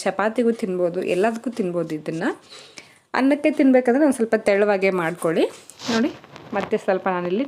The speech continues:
ನೀರು ಹಾಕ್ತಾಯಿದ್ದೀನಿ. ಚೆನ್ನಾಗಿ ಒಂದು ಸಾರಿ ಮಿಕ್ಸ್ ಮಾಡ್ಕೊಳ್ಳಿ ಎಲ್ಲನೂ. ಮಿಕ್ಸ್ ಮಾಡಿಕೊಂಡು ಇದಕ್ಕೆ ಒಂದು ಟೇಬ್-, ಮತ್ತು ಒಂದು ಅರ್ಧ ಟೇಬಲ್ ಸ್ಪೂನಷ್ಟು ಬೆಲ್ಲ ಹಾಕೋತಾ ಇದ್ದೀನಿ. ಹಾಗೆ ಒಂದು ಟೇಬಲ್ ಸ್ಪೂನಷ್ಟು ನಾನಿಲ್ಲಿ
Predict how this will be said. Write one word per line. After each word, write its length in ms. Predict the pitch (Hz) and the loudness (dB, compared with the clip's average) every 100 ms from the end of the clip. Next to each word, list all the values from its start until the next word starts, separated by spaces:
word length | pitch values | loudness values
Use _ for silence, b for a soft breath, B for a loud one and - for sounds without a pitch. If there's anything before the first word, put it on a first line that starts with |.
| 214 | 0
ನೀರು 160 | 196 175 | 0 -2
ಹಾಕ್ತಾಯಿದ್ದೀನಿ. 520 | 170 185 170 180 330 - | -2 -2 0 0 -4 -4
ಚೆನ್ನಾಗಿ 360 | 214 180 175 180 | -4 -4 -4 -4
ಒಂದು 120 | 165 165 | -4 -2
ಸಾರಿ 180 | 180 320 - B B B 262 | -2 -2 -4 B B B 0
ಮಿಕ್ಸ್ 220 | 254 - 202 | 0 -2 -4
ಮಾಡ್ಕೊಳ್ಳಿ 420 | 175 170 170 165 160 | -2 -2 -2 -2 -4
ಎಲ್ಲನೂ. 320 | 160 160 196 466 - _ _ _ _ _ _ _ _ b b _ 226 | -4 -2 -2 -2 -6 _ _ _ _ _ _ _ _ b b _ -4
ಮಿಕ್ಸ್ 180 | 233 - 220 | -2 0 -2
ಮಾಡಿಕೊಂಡು 400 | 180 175 208 285 | 0 -2 -2 -2
ಇದಕ್ಕೆ 240 | 214 226 311 254 | -2 -2 -4 0
ಒಂದು 160 | 214 269 240 | 0 2 2
ಟೇಬ್-, 180 | 214 - 214 | 0 -4 -4
ಮತ್ತು 220 | 208 285 294 B B - 190 | -2 -2 -2 B B -6 -2
ಒಂದು 120 | 196 175 | -2 0
ಅರ್ಧ 160 | 196 202 | 0 0
ಟೇಬಲ್ 200 | 196 196 | -2 -2
ಸ್ಪೂನಷ್ಟು 400 | - 180 185 214 170 | -4 -6 -4 -4 -2
ಬೆಲ್ಲ 160 | 170 202 190 | 0 0 -2
ಹಾಕೋತಾ 340 | 175 175 170 165 | -4 -6 -4 -4
ಇದ್ದೀನಿ. 220 | 180 302 262 | -2 -2 -2
ಹಾಗೆ 160 | 208 208 | -2 0
ಒಂದು 160 | 185 214 226 | -2 -2 -4
ಟೇಬಲ್ 220 | 196 196 - | -2 -4 -4
ಸ್ಪೂನಷ್ಟು 420 | 185 185 - 180 | -8 -8 -8 -8
ನಾನಿಲ್ಲಿ 320 | 175 185 330 | -6 -4 -4